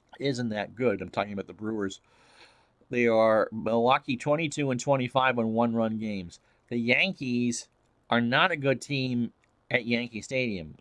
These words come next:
They d-, have twelve or eleven games left on, at home, and three and, and eight games left on the road.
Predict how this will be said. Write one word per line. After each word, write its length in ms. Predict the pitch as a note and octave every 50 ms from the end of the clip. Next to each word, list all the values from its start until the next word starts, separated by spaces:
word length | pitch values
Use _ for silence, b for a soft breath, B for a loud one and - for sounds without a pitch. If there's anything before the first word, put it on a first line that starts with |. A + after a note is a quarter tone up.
| - -
They 160 | G#2 A2 A2 A2
d-, 160 | G#2 A#2 A#2
have 680 | A2 A2+ A2 G#2+ G#2 G#2 G2+ G2+ G2+ G2 F#2+ - - -
twelve 640 | - - D3 D#3+ F3 F3+ F#3+ F#3 F3 E3+ D3+ C3+
or 240 | A#2+ - A2+ G#2+ G#2
eleven 480 | - G2+ A#2+ B2+ D3 E3+ G3 G3 F#3 D#3+
games 380 | C#3+ D3 D3 D3+ C#3+ C#3 A#2+
left 280 | A#2 B2+ C3 C3 - - -
on, 240 | - B2+ B2+ A#2+ - _ _ -
at 180 | A#2 A2+ - _
home, 720 | - - _ - D3 C3+ A#2+ G#2 F#2 F2+ F2 F2 F#2 G2 A2+ b b b b b b b b b b _ _ -
and 540 | G#2 G2+ G2 F#2+ G2 F#2+ F#2 F2+ F#2 F#2+
three 760 | - - - C3+ C#3 C#3 C3+ C3 C3+ C3 B2+ B2+ B2+ B2 - - -
and, 380 | G2+ G2 G2 F#2+ F#2+ F#2+ F#2 F#2+ b b b b b
and 120 | - A2 A2+
eight 220 | C3 D#3 E3+ C3
games 320 | - D3 C#3 C3+ C3 - -
left 240 | C3 B2 A#2+ - _ _ -
on 280 | A#2+ A#2+ B2 A#2+ A2+
the 80 | A2 A2
road. 400 | G2+ A2 G#2+ G2 F2+ E2 D#2 D#2+